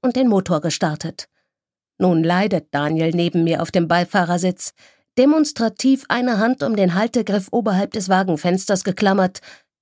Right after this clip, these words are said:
den Blick starr auf die Straße gerichtet. Er hasst es, wenn ich fahre, obwohl dafür überhaupt kein Grund besteht.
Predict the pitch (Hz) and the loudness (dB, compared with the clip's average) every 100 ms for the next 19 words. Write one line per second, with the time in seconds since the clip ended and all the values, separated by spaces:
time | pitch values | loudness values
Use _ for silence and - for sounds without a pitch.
0 | - 151 156 269 - - 196 208 202 180 | -6 -2 2 0 0 -4 0 0 0 -4
1 | - 165 - 165 - 156 147 147 - 151 | -4 -4 -2 -4 -2 -4 -6 -6 -8 -12
2 | - - _ _ _ _ _ _ _ - | -16 -20 _ _ _ _ _ _ _ -6
3 | 175 - - 254 - - 127 - - 143 | -4 -4 -4 -4 -4 -8 -10 -10 -8 -6
4 | 139 - 185 - - - - - - _ | -4 -2 -4 -4 -8 -10 -12 -18 -20 _
5 | _ _ _ _ 214 254 294 269 269 277 | _ _ _ _ 0 2 2 2 2 0
6 | - 220 247 302 - 262 254 262 - 147 | 0 0 -2 -4 -4 -4 -2 -2 -2 -6
7 | - 160 - | -6 -10 -12